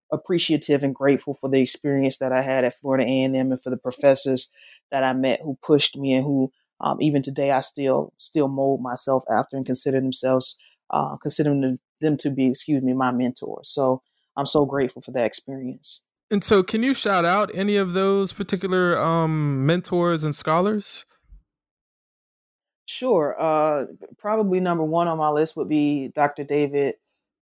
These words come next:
Speaker 1: H. Jackson Junior, who, uh, I think my first year at Florida A and M, I took a class from him and took <laughs> three or four or five more. And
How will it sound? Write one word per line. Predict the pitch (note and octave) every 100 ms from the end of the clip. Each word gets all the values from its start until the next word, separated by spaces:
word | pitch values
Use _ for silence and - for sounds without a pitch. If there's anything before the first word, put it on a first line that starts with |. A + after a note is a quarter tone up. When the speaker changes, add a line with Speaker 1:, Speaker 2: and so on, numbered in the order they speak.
| -
Speaker 1:
H. | D#3 A#2+
Jackson | - D#3 C#3+ - C#3
Junior, | C3 F3+ G3+ G#3 G#3+ G#3+ _ _ _ _ -
who, | D3 B2+
uh, | C3 C3+ C3 B2+
I |
think | D3+ F#3+
my | E3+
first | D3 E3 D#3+ -
year | D#3+ D3+
at | D3 -
Florida | D#3+ D#3
A | D#3
and | D3+
M, | D3+
I | C#3
took | - E3 D3+ -
a | B2+
class | - D3+ D3
from | D3+ D3+
him | D3 C#3+ D3 -
and | C#3 C#3 C#3 C3 _ _ _ _ _ -
took | - D#3 - - - -
<laughs> | F3 - G3+
three | F#3 F#3+
or | F3
four | - E3+
or | D#3+
five | - E3 D#3 D#3
more. | D#3 D#3 D#3 -
And | D#3+ D#3 D3+